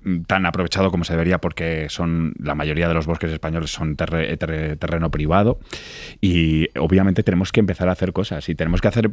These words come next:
eh, cosas que tal vez no nos gusten, como, mm, cortar, eh, en algunas zonas árboles para permitir que los otro-, las otras partes del bosque estén, estén sanas, estén,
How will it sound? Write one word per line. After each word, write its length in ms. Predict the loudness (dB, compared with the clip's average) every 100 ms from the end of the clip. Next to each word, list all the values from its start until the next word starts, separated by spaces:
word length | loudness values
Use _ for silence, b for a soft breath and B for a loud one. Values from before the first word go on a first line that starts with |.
| -2
eh, 380 | 0 2 2 0
cosas 300 | 0 0 0
que 120 | 0 0
tal 160 | 2
vez 100 | 4
no 140 | 4 4
nos 120 | 2
gusten, 240 | 0 0
como, 420 | 2 0 0 -4 -4
mm, 200 | -4 -4
cortar, 560 | -2 -6 -2 2 2 2
eh, 260 | 0 -2 -2
en 100 | 0
algunas 320 | 0 2 0 0
zonas 280 | -2 0
árboles 300 | 0 2 0
para 220 | 0 -2 0
permitir 580 | -2 -2 -4 0 0
que 100 | 4 2
los 200 | 2 -2
otro-, 420 | 0 0 0 -2
las 200 | -4 -6
otras 180 | -8 -4
partes 240 | -2 0
del 80 | -2
bosque 360 | -4 0 -2 0
estén, 400 | -6 -2 0 -2
estén 300 | -6 -2 -2
sanas, 320 | 0 -2 -2
estén, 340 | -8 -4 -4